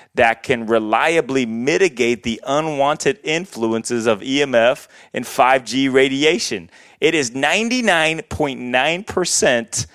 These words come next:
satisfaction by owners, and I am one of those owners, and I am very satisfied. I have it actually near my tu-,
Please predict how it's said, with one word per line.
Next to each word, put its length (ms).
satisfaction 1000
by 200
owners, 380
and 100
I 120
am 80
one 120
of 60
those 160
owners, 320
and 160
I 140
am 100
very 300
satisfied. 500
I 80
have 160
it 60
actually 520
near 240
my 180
tu-, 240